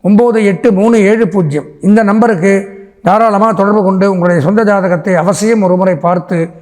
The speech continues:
சனிப்பெயர்ச்சியினால் என்ன நன்மை தீமைகள் அப்படிங்கிறத முழுமையா தெரிஞ்சுட்டு, வரக்கூடிய இரண்டரை ஆண்டுகளும்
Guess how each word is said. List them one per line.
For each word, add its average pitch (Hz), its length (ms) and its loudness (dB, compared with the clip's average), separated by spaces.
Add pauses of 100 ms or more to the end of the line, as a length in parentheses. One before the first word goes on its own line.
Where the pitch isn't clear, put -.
(320)
சனிப்பெயர்ச்சியினால் 202 800 0
என்ன 190 160 0
நன்மை 190 280 2
தீமைகள் 180 400 0
அப்படிங்கிறத 156 460 0
முழுமையா 185 320 0 (120)
தெரிஞ்சுட்டு, 180 380 0 (520)
வரக்கூடிய 196 480 0 (120)
இரண்டரை 185 320 0
ஆண்டுகளும் 196 500 0